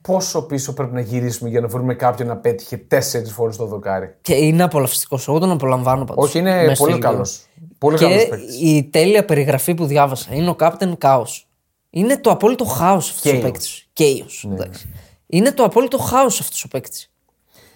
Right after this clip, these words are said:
Speaker 1: Είναι, είναι πραγματικά. Εμένα μου αρέσει το γεγονός ότι ακόμα και όταν δεν του βγαίνει το ψωμοτήρι,
Speaker 2: Δεν
Speaker 1: το
Speaker 2: πτωείται.
Speaker 1: γκολ δηλαδή, συνεχίζει. Δηλαδή και στο
Speaker 2: Ναι.
Speaker 1: τέταρτο γκολ πέφτει,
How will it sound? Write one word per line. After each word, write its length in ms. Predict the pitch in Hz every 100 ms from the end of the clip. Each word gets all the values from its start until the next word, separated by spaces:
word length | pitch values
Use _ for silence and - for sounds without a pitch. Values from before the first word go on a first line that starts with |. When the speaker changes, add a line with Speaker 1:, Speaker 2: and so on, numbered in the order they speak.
| _ -
Speaker 1:
Είναι, 380 | 262 202 107 -
είναι 200 | 190 180
πραγματικά. 680 | 143 135 135 - 214 240 190
Εμένα 600 | 165 202 214 214 208 202
μου 280 | 190 185 180
αρέσει 280 | 185 220
το 60 | 220
γεγονός 440 | 185 175 196 214 214
ότι 400 | 202 190 - -
ακόμα 460 | 160 156 202 214
και 100 | 202
όταν 260 | 202 208 170
δεν 260 | 170 208 202
του 100 | 165
βγαίνει 840 | 139 156 170 165 143 123 95 - _
το 120 | -
ψωμοτήρι, 680 | - - 156 143 151 175 143
Speaker 2:
Δεν 200 | 151 220
Speaker 1:
το 80 | -
Speaker 2:
πτωείται. 180 | 240 160
Speaker 1:
γκολ 160 | 156
δηλαδή, 520 | 127 127 143 220 254 - _
συνεχίζει. 640 | - - 208 202 226 147
Δηλαδή 300 | 131 139 190
και 100 | 202
στο 100 | 170
Speaker 2:
Ναι. 60 | 190
Speaker 1:
τέταρτο 400 | 214 208 151 151
γκολ 220 | 165 269 254 - _ _ _ _ _
πέφτει, 800 | 247 240 - - 165 165 165